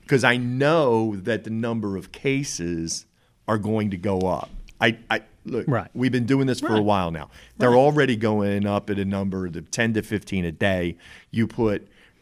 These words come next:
Speaker 1: Athens I S D is gonna have sixteen hundred kids on campus on
Speaker 2: Mm-hmm.
Speaker 1: Monday, and it's not Athens I S D. Malakoff is back. Eustis is back.
Speaker 2: Right,
Speaker 1: Maybank is
Speaker 2: right.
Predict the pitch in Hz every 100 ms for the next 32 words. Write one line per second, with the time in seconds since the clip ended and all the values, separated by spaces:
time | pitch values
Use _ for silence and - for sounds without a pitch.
0 | - 98 110 117 101 101 95 90 - 120
1 | 92 90 85 - - 101 - 117 92 98
2 | 90 82 165 147 98 87 - 92 85 90
3 | 139 127 110 123 123 90 87 98 98 -
4 | - _ 104 107 101 113 98 95 92 90
5 | 92 85 - 95 90 90 104 104 113 98
6 | 107 87 104 101 85 92 101 - 85 92
7 | 82 90 82 208 202 98 98 87 82